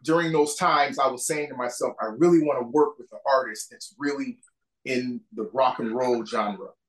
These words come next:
So when I was introduced to him,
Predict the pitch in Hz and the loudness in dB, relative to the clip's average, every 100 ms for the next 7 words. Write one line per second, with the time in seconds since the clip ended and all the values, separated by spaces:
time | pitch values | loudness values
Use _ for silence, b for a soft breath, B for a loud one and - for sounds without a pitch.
0 | _ _ _ _ _ _ _ - - 156 | _ _ _ _ _ _ _ -6 2 4
1 | 147 143 - _ _ _ _ _ _ _ | 4 0 -8 _ _ _ _ _ _ _
2 | _ - 147 147 156 151 175 156 147 170 | _ -8 0 0 0 0 0 -2 0 0
3 | 180 - 151 156 214 139 120 | 2 0 -4 2 4 4 0